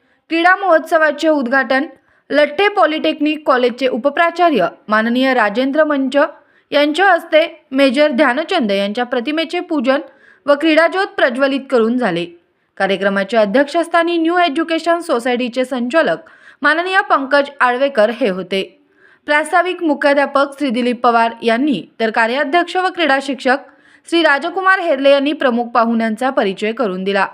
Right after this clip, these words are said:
उद्घाटन प्रसंगी बोलताना प्राध्यापक राजेंद्र मेंच म्हणाले की, खेळामुळे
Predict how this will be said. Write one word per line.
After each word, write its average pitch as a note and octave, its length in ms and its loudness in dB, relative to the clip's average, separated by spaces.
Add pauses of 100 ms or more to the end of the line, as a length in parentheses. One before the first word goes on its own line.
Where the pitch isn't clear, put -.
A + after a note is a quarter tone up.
(580)
उद्घाटन A#3+ 480 0
प्रसंगी A#3+ 400 -2
बोलताना A3+ 500 2
प्राध्यापक C4+ 560 0
राजेंद्र D4+ 480 0
मेंच C4+ 320 0
म्हणाले B3 400 0 (580)
की, E4+ 140 0
खेळामुळे F4 460 2